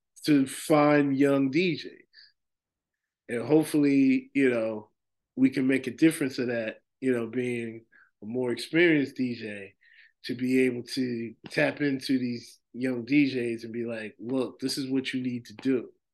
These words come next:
This is how you need to do it." You know what I mean? And I know there's little D J schools here and there and stuff like that, but, you know, D J ing is something that you gotta stick to. It's not, you know,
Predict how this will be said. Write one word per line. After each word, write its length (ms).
This 180
is 120
how 140
you 180
need 260
to 60
do 300
it." 60
You 100
know 80
what 100
I 60
mean? 300
And 140
I 60
know 220
there's 200
little 220
D 240
J 200
schools 520
here 240
and 120
there 440
and 140
stuff 280
like 200
that, 300
but, 200
you 100
know, 120
D 220
J 240
ing 120
is 160
something 300
that 200
you 80
gotta 180
stick 400
to. 220
It's 160
not, 300
you 160
know, 260